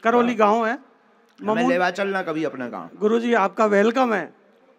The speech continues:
Speaker 1: आप जब मर्जी आइएगा।
Speaker 2: पठानकोट तो सलारिया जी ने बुलवा लिया।
Speaker 1: जी, जी, जी। मैं अपनी wife से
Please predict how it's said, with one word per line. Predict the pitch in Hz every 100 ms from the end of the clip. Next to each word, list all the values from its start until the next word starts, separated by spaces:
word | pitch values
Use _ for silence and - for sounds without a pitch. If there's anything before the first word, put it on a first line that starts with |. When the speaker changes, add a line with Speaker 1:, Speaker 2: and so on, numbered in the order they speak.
| -
Speaker 1:
आप | 185 202
जब | 208 226
मर्जी | 214 185 190
आइएगा। | 147 131 127 131 _ _ _ _ _ - _ _ _ _ _ _
Speaker 2:
पठानकोट | 131 139 170 170 165
तो | 175
सलारिया | 165 143 147 160 180
जी | 170
ने | 170
बुलवा | 147 139 107
लिया। | 95 95 98
Speaker 1:
जी, | 226 240
जी, | 196 208
जी। | 196 175 156 _ _ _ _
मैं | 180 226 277 302
अपनी | 294 320
wife | 247 247 269
से | - 320 302 285